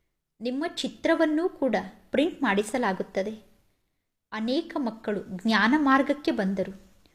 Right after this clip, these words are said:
ಸ್ವಲ್ಪ ದಿನ ಜ್ಞಾನ ಮಾರ್ಗದಲ್ಲಿ ನಡೆದುಕೊಂಡು ಹೋಗಿ ಪುನಃ ಜ್ಞಾನ ಮಾರ್ಗವನ್ನು ಬಿಟ್ಟು ಹೋದರು.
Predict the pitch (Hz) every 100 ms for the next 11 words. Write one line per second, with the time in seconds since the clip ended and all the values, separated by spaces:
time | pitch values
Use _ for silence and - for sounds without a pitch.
0 | _ _ - 240 254 294 302 226 190 180
1 | - _ 185 202 214 185 226 285 277 269
2 | 240 277 285 302 240 190 240 269 262 294
3 | 220 190 - - _ _ _ - 240 262
4 | 320 320 220 214 190 247 269 269 254 294
5 | 294 302 262 226 349 349 214 220 185 -